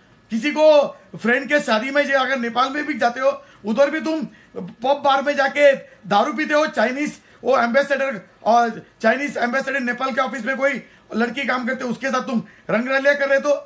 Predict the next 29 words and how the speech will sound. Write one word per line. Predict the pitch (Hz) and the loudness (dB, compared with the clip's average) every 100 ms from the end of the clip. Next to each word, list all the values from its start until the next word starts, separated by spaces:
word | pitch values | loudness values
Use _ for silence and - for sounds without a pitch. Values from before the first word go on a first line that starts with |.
| - _ _ _ | -16 _ _ _
तुम्हारे | 180 196 247 277 | -6 -2 2 0
साथ | 254 269 | 0 -2
ऐसे | 262 254 277 | 0 0 0
ही | |
भाषा | 285 262 269 | 0 0 0
करनी | 247 269 | -4 -6
चाहिए। | 247 269 | -4 -2
अभी | 262 247 175 _ _ _ _ _ - | 0 -2 -8 _ _ _ _ _ -6
तुम | 277 285 | -2 0
हमारे | 214 220 262 | 2 2 2
देश | 247 226 226 | 2 0 -2
को | - 285 | 0 0
बर्बाद | - 180 202 262 | 0 0 0 0
करने | 269 277 | -2 -2
पे | 311 | -2
उतरे | 302 294 302 | -4 0 0
हो, | - - _ - - | 0 -10 _ -20 -8
हमारे | 160 208 277 294 | -2 0 0 -2
सनातन | - 196 226 311 277 | -2 -2 0 -2 -2
धर्म | 262 | -4
को | 269 262 240 240 302 - - - | -2 0 0 2 0 -2 -18 -10
तुम | 262 262 | -4 -2
हमारे | 226 277 | 0 0
जातियों | 277 202 208 220 302 | 0 0 -2 -2 -2
में | 320 302 | 0 2
बांट | 226 233 | 0 0
के | - 220 214 247 - _ _ _ _ | -2 -2 0 -4 -8 _ _ _ _
और | 226 269 | -2 -2
उनको | 269 320 320 302 | -2 4 6 6